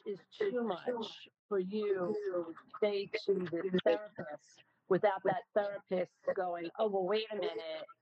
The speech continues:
we need to have you connect to another person or people or hotline. Maybe this is out of my scope." I guess, I guess I'm gonna back that up here.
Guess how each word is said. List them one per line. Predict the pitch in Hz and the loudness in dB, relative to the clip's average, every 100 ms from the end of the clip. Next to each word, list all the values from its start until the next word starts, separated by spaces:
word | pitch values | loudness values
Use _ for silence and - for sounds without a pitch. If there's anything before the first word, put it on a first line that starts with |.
| _ _ - | _ _ 4
we | 190 | 6
need | 208 196 180 | 6 2 2
to | 208 202 - - 339 - 349 - 339 - - - - | 2 4 4 2 2 0 -2 -6 -8 -8 -10 -14 -4
have | 381 - | -4 -4
you | - | -8
connect | - 180 165 - | -4 -4 -4 -2
to | - 165 156 - - - | 4 4 4 -2 2 4
another | 185 185 180 175 - _ - - _ _ - | 4 4 4 4 2 _ -20 -20 _ _ -6
person | 226 208 - 202 | -2 -2 2 2
or | 180 - | 2 2
people | 208 185 190 180 | 0 2 4 4
or | 175 165 | 4 2
hotline. | 190 196 180 165 | 0 -2 -2 -2
Maybe | 175 175 | 0 0
this | 175 175 | 0 -2
is | 175 | 0
out | 180 170 170 | 0 0 -4
of | 165 | -4
my | 175 165 156 151 151 _ _ _ - | 0 2 4 2 2 _ _ _ -20
scope." | - - 202 151 _ 220 202 - _ - - | -18 2 4 4 _ 0 0 -10 _ -10 -4
I | |
guess, | 226 240 - | -2 -4 -6
I | 202 | -6
guess | 180 202 | -4 -4
I'm | |
gonna | 190 | -4
back | 160 - - | -4 -6 -4
that | - | -8
up | 160 | -6
here. | - 156 | -6 -6